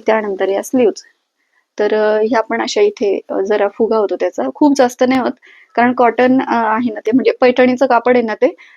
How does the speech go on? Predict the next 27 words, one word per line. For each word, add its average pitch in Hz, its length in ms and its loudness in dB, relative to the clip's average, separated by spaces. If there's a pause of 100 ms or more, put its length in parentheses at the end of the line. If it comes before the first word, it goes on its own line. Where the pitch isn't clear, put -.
(100)
तर 226 120 -2
त्यामुळे 262 340 4
ते 277 40 0
असं 269 260 0
बसकच 233 460 -2
राहतं, 220 260 -4
खूप 254 160 -2
जास्त 240 240 0 (100)
फुगत 214 280 -2
नाही. 339 160 -8 (360)
आणि 208 180 -4
हे 254 180 2 (100)
काठ 196 240 -2
मी 247 140 -2
इथे 269 180 0
लावायला 180 240 -2
सांगितले, 196 440 -6
खूप 302 360 0
छान 247 180 -2
दिसतो, 226 260 -4
आणि 214 240 -4
पुढून 233 280 0
पण 220 180 -6 (320)
बघा 202 220 -6 (480)
गळा 220 180 2
कमीच 226 400 -4
आहे, 247 60 -10